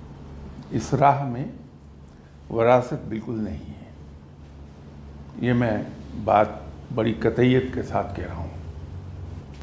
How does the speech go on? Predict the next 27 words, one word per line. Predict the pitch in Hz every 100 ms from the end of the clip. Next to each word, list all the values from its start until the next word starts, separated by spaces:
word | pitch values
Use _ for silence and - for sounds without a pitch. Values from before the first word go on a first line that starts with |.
| - - -
ہم | 143 151
لوگ | 151 143 - - - -
صبح | - 143 127
سے | 123 110
شام | 107 107
تک | 101 - - - - - - - - - - -
اپنے | - - 127 117 107 - -
لیڈران | 98 113 107 110 120 123 117 - - - - - - - -
سے | 131
بھی | 127
سنتے | 110 120 113 120
ہیں | 117 107 104 92
لفظ | 107 107 107
اور | 107
خود | 101 113
بھی | 104 120
استعمال | - 110 104 101
کرتے | 104 - 104
ہیں | 101
کہ | - - - - - - -
میرٹ، | 113 120 101 - - - - - - - - - -
جبکہ | 131 - 135
اس | -
کا | 123
وجود | 110 110 123 113 98
ہے | 110
نہیں | 110 95